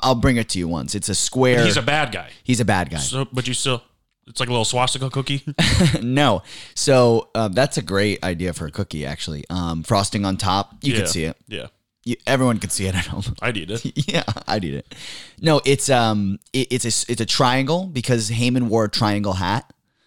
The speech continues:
Speaker 1: So it's a triangle with, like, jelly in the middle.
Speaker 2: Like a dunce cap kind of thing, or?
Speaker 1: What's a dunce cap?
Speaker 2: Um, what the bad kids in school used to have to wear when they were bad?
Speaker 1: <laughs> No.
Speaker 2: Like a K K K hoodie is like a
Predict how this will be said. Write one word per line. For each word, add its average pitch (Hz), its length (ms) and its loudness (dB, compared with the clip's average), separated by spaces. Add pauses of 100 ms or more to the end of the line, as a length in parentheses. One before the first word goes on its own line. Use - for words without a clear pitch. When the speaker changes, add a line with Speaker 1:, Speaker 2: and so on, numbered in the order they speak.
(440)
Speaker 1:
So - 240 2
it's 104 140 2
a 110 60 -2
triangle 123 680 2
with, 101 160 -4
like, 98 180 -2
jelly 101 580 -2
in 101 140 -4
the 98 80 -4
middle. 92 420 -6
Speaker 2:
Like 123 140 -6
a 107 320 0 (560)
dunce 143 240 -2
cap 180 320 -2
kind 185 220 0
of 185 40 -6
thing, 202 280 0
or? 107 320 -2 (1040)
Speaker 1:
What's 110 140 -4
a 107 60 -2
dunce 101 240 0
cap? - 340 -4 (340)
Speaker 2:
Um, 120 680 0
what 131 140 -6
the 123 80 0
bad 113 280 -2
kids 135 200 -4
in 123 80 -4
school 117 240 -2
used 135 140 0
to 131 80 -6
have 131 140 -2
to 123 80 -2
wear 120 180 -2
when 123 120 -6
they 104 60 -6
were 104 120 -4
bad? 113 300 -4
Speaker 1:
<laughs> 135 420 -2
No. 127 140 2
Speaker 2:
Like 156 100 2
a 139 60 2
K 151 200 0
K 139 140 2
K 123 220 2
hoodie 101 260 0
is 98 160 -6
like 98 220 -6
a 98 260 -6